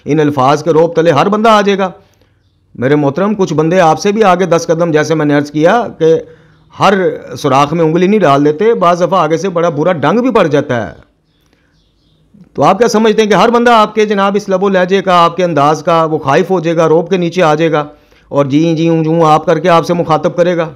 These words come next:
नहीं, कुछ बंदे इस लाइन में भी आपसे बीस कदम आगे खड़े हुए हैं, नहीं तो कभी आजमा के देख लीजिएगा। जितने अल्फाज, सख्त और मुतशद्दद अल्फाज आपको बोलने आते हैं, हो सकता है वो जहाँ, जिस किताब से पढ़ के आप बोलते हैं, वो किताब लिखने वाले वो बंदे हों।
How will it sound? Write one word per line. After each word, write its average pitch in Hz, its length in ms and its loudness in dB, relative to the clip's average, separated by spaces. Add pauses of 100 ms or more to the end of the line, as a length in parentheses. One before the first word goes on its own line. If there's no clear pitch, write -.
(180)
नहीं, 113 300 -2 (380)
कुछ 143 160 -4
बंदे 151 340 2
इस 180 260 -2
लाइन 156 240 2
में 165 160 0
भी 202 80 -2
आपसे 160 300 0
बीस 175 220 0
कदम 160 260 -2
आगे 143 180 0
खड़े 143 220 0
हुए 117 220 0
हैं, 98 260 -12
नहीं 147 180 -2
तो 190 100 -2
कभी 180 220 0
आजमा 156 260 0
के 170 100 -2
देख 131 200 -2
लीजिएगा। 110 420 -6 (460)
जितने 135 240 0
अल्फाज, 147 340 2
सख्त 170 280 -6
और 156 140 0
मुतशद्दद 147 480 -2
अल्फाज 147 340 2
आपको 139 280 0
बोलने 143 260 0
आते 139 240 -2
हैं, 196 60 -2
हो 180 120 2
सकता 165 260 -2
है 185 60 2
वो 175 120 0
जहाँ, 147 200 0
जिस 147 180 -2
किताब 139 320 0
से 170 100 0
पढ़ 165 180 0
के 156 100 -2
आप 147 140 0
बोलते 143 280 -2
हैं, 196 80 -2
वो 185 60 -2
किताब 160 340 0
लिखने 165 260 0
वाले 175 220 2
वो 170 120 -2
बंदे 135 260 -2
हों। 107 120 -6